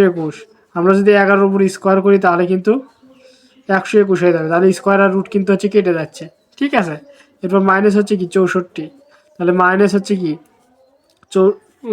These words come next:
রুট ওভার চৌষট্টি, তাহলে আমরা যদি এখানে এইট দিই, অর্থাৎ হচ্ছে চৌ-, রুট ওভার চৌষট্টি আছে এখানে, তাহলে আমরা এইটের উপর যদি স্কয়ার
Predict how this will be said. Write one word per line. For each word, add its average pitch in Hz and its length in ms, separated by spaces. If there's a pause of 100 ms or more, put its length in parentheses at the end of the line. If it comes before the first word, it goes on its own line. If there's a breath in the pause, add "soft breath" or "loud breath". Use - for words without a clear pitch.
(120)
রুট 190 200
ওভার 196 220
চৌষট্টি, 185 380
তাহলে 175 220
আমরা 185 200
যদি 185 120 (200)
এখানে 190 200 (140)
এইট 208 180 (100)
দিই, 160 200
অর্থাৎ 190 240
হচ্ছে 190 180 (520 soft breath)
চৌ-, 214 340 (340)
রুট 196 360
ওভার 208 260
চৌষট্টি 196 440
আছে 185 200
এখানে, 180 200 (460 soft breath)
তাহলে 185 240
আমরা 202 120 (160)
এইটের 202 340
উপর 202 200
যদি 196 140 (120)
স্কয়ার 190 280